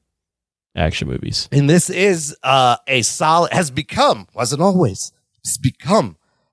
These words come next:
Speaker 2: an am-, amazing, solid action franchise. Uh, first reviews and reactions are out. Some people calling it the greatest action movie of all time. Uh, but everyone's saying it's really good. On Rotten Tomatoes right now, hundred and eighty-five reviews,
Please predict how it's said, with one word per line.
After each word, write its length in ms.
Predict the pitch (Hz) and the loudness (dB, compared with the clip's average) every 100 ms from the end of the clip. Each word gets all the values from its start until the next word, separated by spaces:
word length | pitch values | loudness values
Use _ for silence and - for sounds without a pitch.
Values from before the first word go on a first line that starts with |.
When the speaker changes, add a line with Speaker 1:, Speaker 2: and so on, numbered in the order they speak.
| - | -8
Speaker 2:
an 140 | 131 | -2
am-, 180 | 123 131 | -2 -4
amazing, 560 | 117 117 123 147 147 156 | -4 0 4 4 2 -4
solid 500 | - 147 139 135 131 - | -2 0 2 2 0 0
action 400 | 117 120 - 117 | -2 -2 -4 -2
franchise. 680 | 123 120 110 110 104 92 - | 0 2 2 2 2 0 -2
Uh, 360 | 101 98 95 76 | 2 4 2 0
first 380 | - 143 139 - | 0 2 0 0
reviews 500 | 113 110 127 127 107 | -2 2 2 2 2
and 100 | 104 | -2
reactions 520 | 104 113 117 110 95 | 0 0 0 -4 -4
are 80 | 104 | 0
out. 240 | 123 107 | 0 2
Some 120 | 113 | -2
people 220 | 113 98 | -2 -4
calling 320 | - 110 107 104 | -4 0 2 2
it 180 | 98 - _ _ _ | 0 -4 _ _ _
the 100 | - | -12
greatest 460 | 101 120 110 117 - | -2 2 2 0 -2
action 320 | 131 131 - 123 | -4 -2 -4 -2
movie 260 | 127 110 | -2 0
of 60 | 110 | 0
all 160 | 104 98 | 2 0
time. 500 | - 113 107 110 107 _ _ _ _ _ | 0 2 2 0 -4 _ _ _ _ _
Uh, 300 | 120 117 110 | 0 2 2
but 200 | - 131 | 0 -2
everyone's 360 | 139 175 160 - | 0 2 2 2
saying 220 | 175 170 | 0 0
it's 200 | 143 - | -2 -2
really 200 | 170 165 | 0 2
good. 180 | 202 180 | 2 0
On 260 | 160 226 | 0 0
Rotten 340 | 196 214 285 269 | 0 0 0 -2
Tomatoes 500 | 202 247 269 180 135 | -2 0 4 2 2
right 200 | 175 214 | 0 0
now, 380 | 202 190 110 - _ _ _ _ | 2 2 0 -4 _ _ _ _
hundred 340 | 196 233 254 | -2 2 2
and 140 | 247 | 0
eighty-five 580 | 220 175 226 - 202 196 | 0 0 0 0 0 2
reviews, 580 | 185 185 226 156 151 - | 0 2 2 4 2 -4